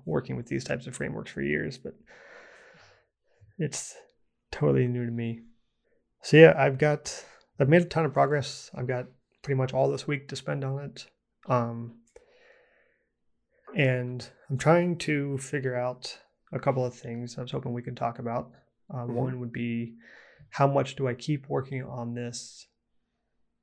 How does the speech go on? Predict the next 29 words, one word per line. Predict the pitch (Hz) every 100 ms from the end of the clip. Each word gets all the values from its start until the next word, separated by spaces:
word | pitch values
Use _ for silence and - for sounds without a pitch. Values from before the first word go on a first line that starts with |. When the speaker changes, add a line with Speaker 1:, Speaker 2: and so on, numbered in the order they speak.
| -
Speaker 1:
and | 127 123 120 117
also | 117 - 120
put, | 120 127 135 143
giving | 127
myself | 123 117 - 117
a | 123
deadline | 117 113 113 110 120 131 135
for | - - 120
shipping | - 151 131
something? | 131 135 - - 143 _ _ - - - _ _ _ _ _ _ -
And | 123 117
so | 123
let, | 131 135
I | 143
guess | 127 -
let's | 123
talk | -
about | 127 123
the | 127
shipping | - 139 127 123 123 123 - _ _ _ _
first. | - - 143 120 117 - - - _ _ _
Um, | - 123 113 113 117 - _ _ _ _ _ _ 262
my, | 143 120 117 120 117 - - _ _ _ _ _ -
you | 151
know, | 120
back | 117 123 120 -
of | 120 117
the | 120
mind | 117 117 123 123 117 113